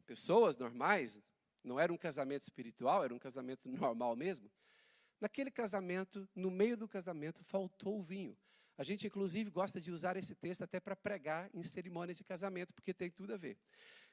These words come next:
Naquela, naquele casamento, no, no decurso do casamento, faltou o vinho.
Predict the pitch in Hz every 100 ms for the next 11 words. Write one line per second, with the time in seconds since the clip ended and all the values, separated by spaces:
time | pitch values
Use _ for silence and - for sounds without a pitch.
0 | - 247 - 330 359 330 320 233 254 285
1 | 320 277 269 220 196 185 - 220 233 240
2 | 220 220 294 247 254 226 196 190 202 -
3 | 226 214 - 247 247 185 226 214 117